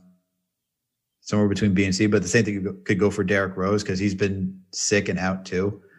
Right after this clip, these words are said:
So that's a rotating. I, you need one of those, you need one of those three guys to help you win on a nightly basis. And they, I, and either one of them shows up or none of them show up, and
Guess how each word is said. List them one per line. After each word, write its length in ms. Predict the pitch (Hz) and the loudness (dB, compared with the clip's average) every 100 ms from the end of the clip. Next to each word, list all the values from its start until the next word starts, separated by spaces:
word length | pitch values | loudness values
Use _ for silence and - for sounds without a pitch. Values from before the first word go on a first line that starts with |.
| _ _ _ _ | _ _ _ _
So 140 | 151 | 8
that's 200 | 175 196 | 8 8
a 40 | 165 | 8
rotating. 380 | 147 107 85 | 8 8 4
I, 220 | 113 147 - - 123 - | 4 4 -2 -12 -10 6
you 140 | 127 | 10
need 180 | 196 185 | 12 12
one 160 | 170 | 12
of 60 | 156 | 12
those, 180 | 143 147 | 12 12
you 80 | 151 | 10
need 200 | 202 123 | 10 10
one 120 | 131 | 10
of 80 | 131 | 12
those 180 | 127 120 | 10 8
three 140 | 123 | 8
guys 300 | 107 107 113 | 10 8 8
to 60 | - | 6
help 180 | 101 90 | 2 2
you 80 | |
win 140 | 90 90 | 0 2
on 140 | 90 | 2
a 60 | 90 | 2
nightly 260 | 90 80 | 0 -2
basis. 580 | 87 90 90 104 - - _ _ _ _ _ _ | -2 0 2 2 0 -4 _ _ _ _ _ _
And 520 | 104 104 104 101 101 98 | 6 8 8 6 6 8
they, 120 | 107 | 8
I, 140 | 110 | 6
and 280 | - 92 101 | 2 -2 -2
either 340 | 98 107 107 | 2 2 2
one 240 | 104 98 117 | 2 0 0
of 60 | |
them 120 | 131 143 | 0 0
shows 280 | 175 160 | 2 6
up 220 | 180 185 113 | 6 6 4
or 160 | 107 | 4
none 180 | 107 120 | 4 2
of 80 | 101 | 0
them 120 | 92 | -4
show 220 | 92 92 | -6 -4
up, 260 | 95 95 - | -4 -6 -10
and 500 | 98 95 92 92 92 | -8 -6 -4 -4 -8